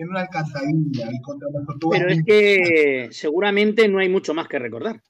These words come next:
Speaker 1: Por eso, exactamente, no hay mucho más que recordar. Y me acuerdo de que lo dibujaban a Eddie así a lo Rob Liefeld,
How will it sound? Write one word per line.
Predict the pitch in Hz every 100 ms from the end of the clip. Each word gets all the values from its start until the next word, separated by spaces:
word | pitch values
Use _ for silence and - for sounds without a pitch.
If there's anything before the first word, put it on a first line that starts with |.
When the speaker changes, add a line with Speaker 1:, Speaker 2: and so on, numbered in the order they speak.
| _ _ -
Speaker 1:
Por | 175 190
eso, | 180 -
exactamente, | 147 - 185 190 180 139 127 127
no | 160 208
hay | 196
mucho | 190 208 - 175
más | 170 -
que | 170
recordar. | 156 131 127
Y |
me | 147
acuerdo | 147 196 220
de | 226
que | 190
lo | 160
dibujaban | 151 139 160 202 202
a | 175
Eddie | 196 208 233 233 - _
así | - 131 196 220 -
a | 170
lo | 147
Rob | 156 220 214
Liefeld, | 208 240 233